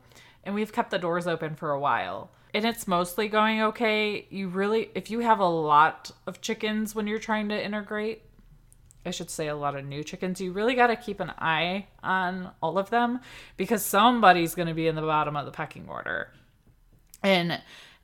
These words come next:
they tend, the bigger chickens will tend to, you know, chase them off from the food and the water. Um, we also have the unfortunate experience of having a lot of roosters.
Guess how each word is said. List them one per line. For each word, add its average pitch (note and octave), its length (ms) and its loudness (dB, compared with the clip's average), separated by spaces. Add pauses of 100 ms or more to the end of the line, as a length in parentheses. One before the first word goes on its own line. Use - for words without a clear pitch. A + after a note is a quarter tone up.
(180)
they F#3 240 2
tend, F3 540 -2
the F3 80 -4
bigger F3+ 220 -2
chickens E3+ 300 -6
will D#3+ 120 0
tend D#3 240 -4
to, D#3 360 -4 (480)
you E3+ 160 -8
know, D3 240 -6
chase E3 260 -10
them D3+ 140 -6
off C#3+ 160 -4
from D3 180 -10
the - 100 -10
food A3+ 560 6
and D3+ 120 0
the A#2+ 60 -8
water. E3 680 4 (420)
Um, D3+ 400 0 (120)
we A#3 200 4
also G#3+ 420 8
have E3+ 420 2
the D#3 380 -4
unfortunate E3 760 -6 (460)
experience D#3 640 -4
of D3+ 100 -8
having D#3 300 -4
a D3+ 80 -4
lot C#3+ 180 -2
of B2+ 120 -14
roosters. B3 840 2